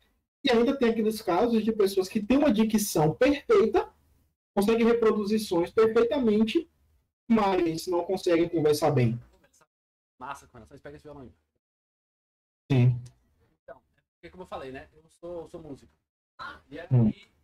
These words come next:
Speaker 2: eu, eu tenho estudado inglês. E pra mim, eu consigo cantar uma música inteira em inglês.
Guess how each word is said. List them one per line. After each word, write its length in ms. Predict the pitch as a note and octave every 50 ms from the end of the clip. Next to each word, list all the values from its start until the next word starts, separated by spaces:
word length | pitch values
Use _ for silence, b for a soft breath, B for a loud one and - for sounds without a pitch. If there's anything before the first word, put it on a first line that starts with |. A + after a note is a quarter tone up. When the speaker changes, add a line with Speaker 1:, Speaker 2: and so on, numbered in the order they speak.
| _ _ _ _ _ _ _ _
Speaker 2:
eu, 100 | - F3 F3 -
eu 100 | D#3+ D3
tenho 180 | - D#3 E3 F#3
estudado 360 | - F#3 E3+ D#3 D#3+ E3 F3+
inglês. 400 | E3+ D#3+ D#3 B2+ A2+ - - _ _ _ _ _ _ _ _ _ _ _ _ _ _ -
E 60 | F#3+
pra 180 | - B3+ C4 -
mim, 300 | G3 F3+ D#3 D3+ C#3+ C#3 - - -
eu 100 | - G3
consigo 300 | G3 A#3+ - G#3 G#3 G#3
cantar 240 | G#3+ G#3 - F3 D#3 D#3
uma 100 | D3+ D3
música 240 | D3 C#3+ - - G3+
inteira 380 | B3+ C4 - F3 D3 C#3+ C#3 C#3
em 40 | C3
inglês. 440 | B2 A#2+ A2+ B2 C3 - - -